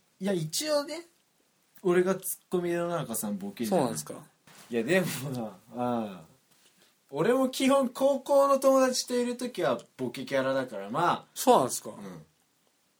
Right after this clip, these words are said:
Speaker 1: あんまそういう一面出してないけどね。
Speaker 2: はい。大学だとやっぱりね、素隠してんすかね。
Speaker 1: <laughs> だか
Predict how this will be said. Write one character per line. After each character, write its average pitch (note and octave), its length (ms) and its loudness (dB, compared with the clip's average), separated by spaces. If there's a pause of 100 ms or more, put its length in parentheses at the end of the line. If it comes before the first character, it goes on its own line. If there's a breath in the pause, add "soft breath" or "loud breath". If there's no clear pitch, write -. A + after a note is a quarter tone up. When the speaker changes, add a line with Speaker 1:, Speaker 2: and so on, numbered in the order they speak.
(500)
Speaker 1:
あ A#2 100 -10
ん C3 60 -10
ま C3+ 80 -8
そ C#3+ 120 -6
う C#3 40 -4
い C#3 60 -6
う - 20 -8
一 C3 200 -8
面 C3 140 -8
出 A#2 140 -8
し - 100 -8
て A2 80 -10
な G#2 80 -10
い E2+ 40 -18
け F2+ 80 -20
ど D#2+ 80 -16
ね。 D2+ 180 -20 (180)
Speaker 2:
は B2 240 -2
い。 G#2+ 80 -8 (480)
大 B2+ 140 0
学 A#2+ 200 -2
だ A#2 120 -2
と A2 80 -8
や G#2 80 -6
っ - 20 -20
ぱ A2 160 -8
り G#2 80 -10
ね、 G#2 140 -10
素 - 180 -6
隠 B2 240 -8
し - 80 -10
て A#2 80 -12
ん A2 60 -12
す - 60 -16
か - 100 -18
ね。 - 40 -20 (1500 loud breath)
Speaker 1:
<laughs> A#2 80 -12
だ - 20 -8
か A#2 60 -10